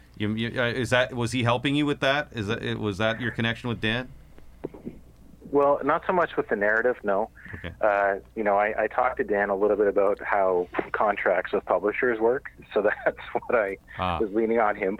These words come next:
Speaker 2: for.
Speaker 1: Okay.
Speaker 2: Uh, and, and the same with Sean, because this is my first book, and, you know, I, I don't understand the book publishing world,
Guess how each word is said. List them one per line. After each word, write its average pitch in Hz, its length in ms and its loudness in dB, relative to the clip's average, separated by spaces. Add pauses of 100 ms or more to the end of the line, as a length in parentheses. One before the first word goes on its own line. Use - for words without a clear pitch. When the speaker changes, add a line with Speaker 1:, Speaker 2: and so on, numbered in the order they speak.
Speaker 2:
for. 131 300 2 (200)
Speaker 1:
Okay. 95 340 -2
Speaker 2:
Uh, 95 460 4
and, 110 220 0 (100)
and 107 180 0
the 101 140 2
same 98 200 0
with 95 100 0
Sean, 101 320 2
because 113 360 0 (100)
this 107 180 -2
is 117 160 0
my 98 240 0
first 90 240 -2
book, 92 240 0
and, 95 180 -2 (640)
you - 80 0
know, 101 100 4
I, 104 120 2 (520)
I 107 120 0
don't 110 160 2
understand 107 500 0
the 98 80 2
book 98 240 0
publishing 104 460 0
world, 107 320 2